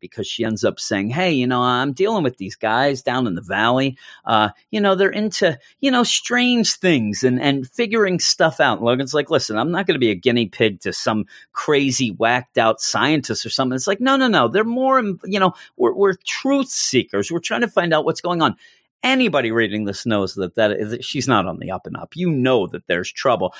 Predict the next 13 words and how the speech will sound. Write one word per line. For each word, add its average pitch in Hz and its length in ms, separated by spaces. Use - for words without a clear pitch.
especially 180 840
then 123 500
when 139 300
they're 120 120
getting 143 380
ready 117 380
to 151 340
go 98 680
and 135 240
see 185 360
what's 131 260
going 113 400
on. 120 540